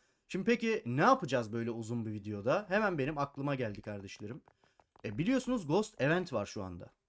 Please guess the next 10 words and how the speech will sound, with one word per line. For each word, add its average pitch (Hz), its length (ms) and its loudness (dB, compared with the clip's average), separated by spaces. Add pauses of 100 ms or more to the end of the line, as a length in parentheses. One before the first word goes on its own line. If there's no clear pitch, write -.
(760)
Botumu 131 340 -2
çağırayım 127 400 4
bu 98 100 -2
arada. 98 320 -4 (500)
E, 117 100 -4
Ghost 175 300 2
Event 170 340 2
daha 202 200 8
bitmedi 127 360 0
arkadaşlar. 110 520 -4